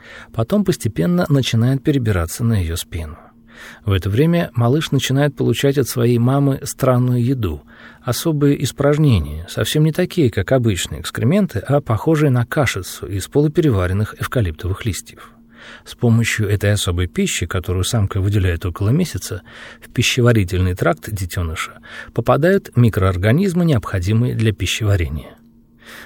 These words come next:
До года мама носит подросшего малыша на спине, а во время сна или плохой погоды крепко прижимает к себе. Где-то в возрасте года дочки отправляются на поиски личных участков,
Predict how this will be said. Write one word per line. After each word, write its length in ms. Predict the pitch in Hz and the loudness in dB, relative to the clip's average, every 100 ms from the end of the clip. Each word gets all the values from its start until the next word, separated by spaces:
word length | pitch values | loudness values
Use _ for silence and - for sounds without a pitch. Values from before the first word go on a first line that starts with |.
| - | -6
До 160 | 117 123 | 2 2
года 400 | 147 196 190 - | 4 4 4 4
мама 340 | 123 139 160 | 4 4 6
носит 360 | 123 120 143 160 | 4 4 0 0
подросшего 480 | 135 107 117 - 131 | 0 4 2 2 0
малыша 420 | 123 107 - 101 | 2 2 2 0
на 80 | 104 | -2
спине, 480 | - 151 104 71 - - - - | -2 0 0 -2 -10 -20 -20 -4
а 180 | 117 | 0
во 140 | 101 104 | 2 4
время 260 | 104 98 | 4 2
сна 340 | 92 - 151 120 | 2 2 2 2
или 100 | 80 | 0
плохой 360 | - 78 95 | -4 -4 -4
погоды 380 | 87 104 165 185 | -2 0 2 2
крепко 400 | 165 127 120 - | 2 2 2 0
прижимает 540 | 127 131 113 92 85 87 | 2 4 4 4 2 -2
к 60 | |
себе. 320 | - 101 80 - - - _ - - - - | -6 -4 -6 -10 -20 -20 _ -20 -20 -20 -4
Где-то 420 | 117 135 156 160 - | 0 0 2 0 2
в 80 | |
возрасте 520 | 113 113 98 95 - 95 | 4 4 4 0 -4 -2
года 400 | 117 170 190 - - - - | 2 4 2 -2 -12 -16 -8
дочки 360 | 107 160 - 170 | 2 2 2 0
отправляются 720 | 143 127 127 123 110 98 - | 2 2 4 4 4 0 -2
на 160 | 127 123 | 0 2
поиски 380 | 98 90 - | 0 0 -2
личных 420 | 95 92 - 95 - | -4 -2 -4 -4 -4
участков, 580 | - 185 - 202 - | -2 -2 0 -4 -4